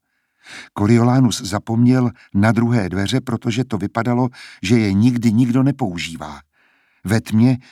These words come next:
mimo ostrůvek světla z lampy, nedokázal ani poznat, jestli jsou otevřené nebo zavřené, natož rozeznat nově příchozí. Jak dlouho už se tam schovávala? „Kdo to je?“ zeptal se Smrk. „Pušky,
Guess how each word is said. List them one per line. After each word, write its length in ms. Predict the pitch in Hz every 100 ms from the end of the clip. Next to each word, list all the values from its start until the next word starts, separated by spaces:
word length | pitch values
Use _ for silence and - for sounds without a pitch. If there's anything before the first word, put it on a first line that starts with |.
| -
mimo 260 | 113 98
ostrůvek 560 | - - - 117 98 -
světla 380 | - 113 - 92
z 80 | 98
lampy, 360 | 104 107 127 - - _ -
nedokázal 680 | 107 123 147 120 120 117 117
ani 200 | 131 113
poznat, 380 | - 113 110 - - - -
jestli 260 | 104 -
jsou 200 | 113 110
otevřené 760 | 98 - - 110 120 117 127 135
nebo 240 | 127 117
zavřené, 600 | 117 131 120 95 85 78 - - - -
natož 360 | 101 107 95
rozeznat 460 | 113 110 117 120 117 - - -
nově 280 | 107 104 117
příchozí. 680 | 113 123 - 101 80 85 78 _ _ _ _ _ _ -
Jak 220 | 85 78
dlouho 380 | 90 147 156 -
už 160 | 107
se 100 | -
tam 180 | 117 98
schovávala? 720 | - - 90 90 76 76 73 - _ _ _ _ _ _
„Kdo 200 | - 139
to 140 | 165 180
je?“ 300 | 135 98 78 _ _ _
zeptal 400 | 101 107 - 110
se 140 | 101 110
Smrk. 380 | - 90 71 - _ _ _ _ _ _ _
„Pušky, 680 | - 147 - - 120 120 90